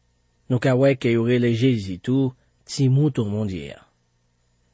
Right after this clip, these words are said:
Men, kòman l ka fè ti mouton bondye a? Pou anmenmtan, li se bon gadò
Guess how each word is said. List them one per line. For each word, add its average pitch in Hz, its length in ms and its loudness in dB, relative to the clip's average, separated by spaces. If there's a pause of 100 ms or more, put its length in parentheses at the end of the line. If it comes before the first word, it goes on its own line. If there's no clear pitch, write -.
(100)
Men, 127 120 -4
kòman 185 360 4
l - 40 -12
ka 143 160 0
fè 135 300 -2 (500)
ti - 320 0
mouton 151 480 2
bondye 120 400 2
a? 143 160 -4
Pou 143 160 2
anmenmtan, 127 600 0
li 127 260 2
se 131 180 -2
bon 120 280 0
gadò 117 260 0